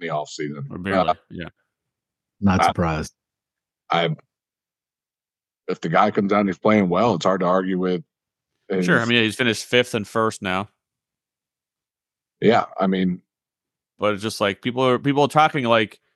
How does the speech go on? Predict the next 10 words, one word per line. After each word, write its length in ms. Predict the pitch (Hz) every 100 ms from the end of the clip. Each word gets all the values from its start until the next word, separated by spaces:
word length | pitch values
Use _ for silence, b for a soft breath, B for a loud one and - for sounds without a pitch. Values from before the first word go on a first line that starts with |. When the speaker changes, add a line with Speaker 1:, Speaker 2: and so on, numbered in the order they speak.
| _ _ _ _ _ _ _ _
Speaker 2:
"Hey, 140 | 113 110
these 140 | 104
live 180 | 113 120
guys 200 | 110 101
aren't 160 | 101 107
gonna 120 | 104
try 200 | 127 123
that 160 | 101
hard." 260 | 95 90 90 _
Well, 240 | 113 147